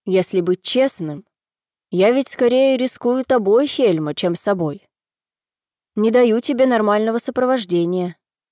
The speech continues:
И это не говоря о том, что мне не предсказать поведение язычников". Я все еще не избавился от мысли, что просто пускаю козла в огород.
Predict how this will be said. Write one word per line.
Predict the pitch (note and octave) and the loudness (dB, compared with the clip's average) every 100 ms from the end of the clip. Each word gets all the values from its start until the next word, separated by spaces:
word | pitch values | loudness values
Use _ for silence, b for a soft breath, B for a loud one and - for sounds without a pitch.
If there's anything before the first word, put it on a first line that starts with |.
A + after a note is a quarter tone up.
| _ _ _ _ _ _ _ _ _ _ _ _ _ - | _ _ _ _ _ _ _ _ _ _ _ _ _ 0
И | G3 | 2
это | G3+ G#3 | 4 2
не | G#3 G3+ | 2 2
говоря | G3+ G#3+ G#3+ G#3 | 2 2 4 2
о | F#3+ | 2
том, | G#3+ A#3+ | 2 0
что | A3+ - | 0 -2
мне | F#3+ A3 B3 | 0 0 0
не | B3 | 0
предсказать | A#3+ A#3 B3+ G#3+ G#3+ - | -2 -2 -2 0 0 0
поведение | C4 A#3 F#3 G3 G#3+ G#3+ | 0 0 2 2 2 0
язычников". | G#3+ F#3+ A3+ - F#3 D#3+ D#3 - _ _ _ _ _ _ _ _ _ _ _ _ _ _ _ _ | 0 -2 -4 -2 -4 -4 -8 -10 _ _ _ _ _ _ _ _ _ _ _ _ _ _ _ _
Я | G3 F#3 | -2 0
все | F3+ G#3 | 0 0
еще | G3 - | 0 0
не | G#3 A3 A3+ | 0 0 0
избавился | G#3 G#3+ E3+ F3 - F3+ | 0 0 0 -4 -2 -4
от | E3+ | -2
мысли, | G3 A3+ - F3 | -2 -2 -2 -6
что | D#3+ - | -4 -8
просто | F3 A3+ A#3+ - G#3 | -4 -2 -2 -2 -6
пускаю | - - - G3 F3+ | -6 -6 -2 0 0
козла | - E3 F3 E3+ | -2 -2 -2 -2
в | |
огород. | E3 E3 D#3 D3+ - | -2 -2 -4 -6 -12